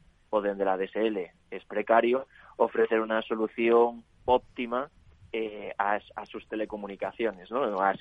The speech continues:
a su servicio de conexión a Internet. Y así fue como, como nació Fibralar.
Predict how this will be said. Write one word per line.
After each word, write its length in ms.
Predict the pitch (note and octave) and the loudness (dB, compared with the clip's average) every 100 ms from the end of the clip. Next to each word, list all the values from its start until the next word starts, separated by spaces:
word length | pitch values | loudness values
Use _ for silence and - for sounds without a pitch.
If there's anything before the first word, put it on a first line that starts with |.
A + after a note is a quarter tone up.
| - | 2
a 100 | A2+ | 2
su 120 | A#2 | 2
servicio 400 | A#2 A2 B2 A2+ | -2 -2 -2 0
de 140 | G#2+ | 0
conexión 420 | G#2 G2 G2 G#2+ G2+ | 0 -2 -4 -4 -4
a 60 | |
Internet. 400 | F#2 G2 F#2+ G2+ - - - - - - - - - | -2 -2 -2 -4 -6 -20 -20 -20 -20 -20 -20 -12 0
Y 240 | C3+ B2 A#2+ | 4 6 6
así 220 | G#2+ C#3 A2+ | 2 0 -4
fue 160 | - B2+ | 4 4
como, 480 | B2+ C#3 C3+ A2+ G#2+ | 4 -2 -2 -2 -4
como 240 | A2+ A2 | -8 -6
nació 720 | G#2 G2+ A#2 A#2 A2+ G#2+ G#2 G2 | -4 -4 0 2 4 2 -2 -6
Fibralar. 480 | G#2 G2+ G2+ C3+ | -8 -4 -2 -2